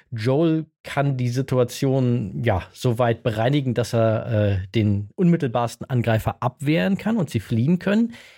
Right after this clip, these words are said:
Jedoch wird Joel im Kampf schwer verletzt und Ellie sieht sich mit der Situation konfrontiert, nun ihren Beschützer, der bewusstlos und blutend vom Pferd kippt, nun selbst beschützen zu müssen.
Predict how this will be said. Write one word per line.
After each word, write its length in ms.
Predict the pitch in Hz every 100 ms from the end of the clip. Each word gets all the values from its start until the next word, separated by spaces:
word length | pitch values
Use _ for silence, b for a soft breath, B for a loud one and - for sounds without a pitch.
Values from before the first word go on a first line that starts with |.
| B -
Jedoch 460 | 107 156 208 - 123
wird 200 | 156 143 113
Joel 300 | 123 143 147
im 140 | 127
Kampf 300 | - 117 113
schwer 260 | - 113 110
verletzt 640 | - 107 - - - - -
und 480 | 156 143 147 - - -
Ellie 460 | 151 139 160 160 156
sieht 180 | 131 139
sich 180 | 147 -
mit 140 | 131
der 120 | 123
Situation 500 | 117 131 107 - 190
konfrontiert, 760 | 190 170 170 139 139 160 160 - B B B B
nun 400 | 131 147 156 160 -
ihren 560 | 160 165 143 143 - _
Beschützer, 560 | - - 190 - 165 151
der 560 | 131 123 127 127 120 - _ _ _ _
bewusstlos 720 | 131 120 160 - 143 131 - -
und 240 | 151 120
blutend 360 | 131 170 170 156
vom 160 | 131
Pferd 320 | - 151 147
kippt, 440 | - 143 - - - B B B B B
nun 140 | 143 143
selbst 340 | 127 117 -
beschützen 480 | 113 - 110 - 143
zu 140 | -
müssen. 360 | 160 180 285